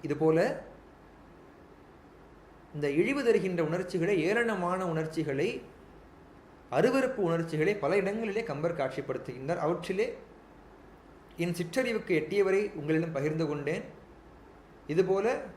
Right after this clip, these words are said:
அடுத்தடுத்த பொழிவுகளிலே அடுத்தடுத்த மெய்ப்பாடுகளையும் உணர்ச்சிகளை நாம் பார்க்க இருக்கின்றோம்.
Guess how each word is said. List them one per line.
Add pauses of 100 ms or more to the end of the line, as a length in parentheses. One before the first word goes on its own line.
(1300)
அடுத்தடுத்த
பொழிவுகளிலே (580)
அடுத்தடுத்த
மெய்ப்பாடுகளையும்
உணர்ச்சிகளை
நாம்
பார்க்க
இருக்கின்றோம்.